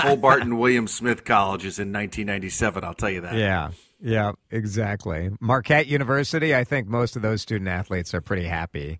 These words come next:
Speaker 2: with.
Speaker 1: <laughs>
Speaker 2: But maybe not. Maybe they look at it and say, "Look how much the sc-, school makes off of us." What's interesting is the Dartmouth kids,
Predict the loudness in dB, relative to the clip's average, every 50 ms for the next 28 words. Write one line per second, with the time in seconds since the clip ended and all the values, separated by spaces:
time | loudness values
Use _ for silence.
0 | -4 -4 -4 2 6 6 6 8 10 8 8 8 8 6 6 6 4 2 2 2
1 | 2 2 -6 -8 -8 -4 4 4 6 8 8 6 6 8 6 4 6 8 10 10
2 | 10 8 8 6 4 2 6 6 6 6 4 4 4 6 6 6 6 6 6 4
3 | 2 4 4 4 6 6 6 4 4 2 0 -2 0 0 2 2 2 2 2 0
4 | 2 2 0 2 4 2 0 0 -2 -2 -2 -2 -4 -4 -8 -10 -12 -12 _ -10
5 | -10 -8 0 2 4 4 4 4 4 2 2 2 2 4 4 4 4 2 2 4
6 | 6 6 6 4 2 -2 -12 _ -20 -20 _ _ 2 2 2 4 6 4 2 4
7 | 4 4 2 4 4 2 2 2 2 2 0 2 4 4 4 4 4 2 0 0
8 | 0 0 -2 0 0 0 -2 -4 -6 -8